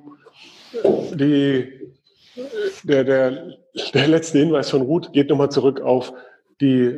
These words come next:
letzten Testrunden von, von Mautic drei. Wir haben ja da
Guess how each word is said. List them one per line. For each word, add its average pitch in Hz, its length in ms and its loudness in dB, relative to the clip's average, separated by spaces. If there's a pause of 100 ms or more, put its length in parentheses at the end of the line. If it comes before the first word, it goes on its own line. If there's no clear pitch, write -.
letzten 139 400 0
Testrunden 143 760 0
von, 127 360 0
von 123 140 0
Mautic 123 320 0
drei. 147 400 2
Wir 123 140 -2
haben 123 180 -2
ja 117 140 2
da 110 360 0